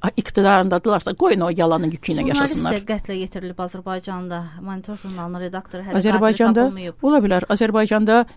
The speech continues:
Speaker 1: biznes insanı da
Speaker 2: Blogerlər, e,
Speaker 1: bir dəqiqə.
Speaker 2: həbs edilər.
Speaker 1: Yox,
Speaker 2: Eyni
Speaker 1: əvvəla
Speaker 2: olacaqlar.
Speaker 1: siz onları <laughs> niyə o cür söylüyorsunuz? Azərbaycanda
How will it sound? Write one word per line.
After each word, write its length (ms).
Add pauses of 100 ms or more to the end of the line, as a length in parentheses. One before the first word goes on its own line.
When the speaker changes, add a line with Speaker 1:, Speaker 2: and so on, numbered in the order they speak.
(120)
Speaker 1:
biznes 360 (120)
insanı 440
da 160
Speaker 2:
Blogerlər, 580
e, 40
Speaker 1:
bir 200
dəqiqə. 320
Speaker 2:
həbs 140
edilər. 340
Speaker 1:
Yox, 180
Speaker 2:
Eyni 220
Speaker 1:
əvvəla 80
Speaker 2:
olacaqlar. 260
Speaker 1:
siz 200
onları 260 (380)
<laughs> 340
niyə 120
o 80
cür 120
söylüyorsunuz? 480
Azərbaycanda 640